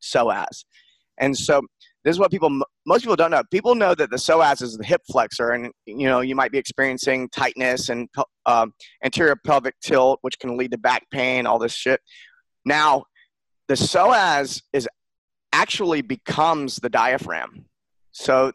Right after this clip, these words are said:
it's the same muscle. And the reason people don't really realize that is because if you flip through an anatomy book,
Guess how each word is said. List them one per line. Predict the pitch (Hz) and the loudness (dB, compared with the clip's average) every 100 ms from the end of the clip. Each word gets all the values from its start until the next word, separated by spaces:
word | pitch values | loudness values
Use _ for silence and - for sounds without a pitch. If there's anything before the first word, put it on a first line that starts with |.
| _ | _
it's | 151 - | -2 -2
the | 160 | -6
same | - 151 139 127 | -2 0 0 -2
muscle. | 117 139 151 - - _ _ _ - | 0 0 0 -8 -12 _ _ _ -8
And | - 220 - _ _ | -4 -4 -6 _ _
the | 151 127 | -2 0
reason | 143 202 226 190 | 0 2 0 -2
people | 196 156 127 | -4 0 2
don't | 143 131 139 | 2 0 2
really | 143 131 | 2 2
realize | 107 156 226 180 135 117 | 0 2 4 4 2 0
that | 117 113 - _ _ _ _ _ _ - - | 0 0 -2 _ _ _ _ _ _ -18 -8
is | 127 | -6
because | 135 170 147 | -2 0 2
if | 139 | 0
you | 147 | -2
flip | - 202 - | -2 -2 2
through | 180 | 2
an | 151 | 2
anatomy | 123 143 190 220 190 135 | 0 2 2 0 -2 -2
book, | 120 117 | 0 -2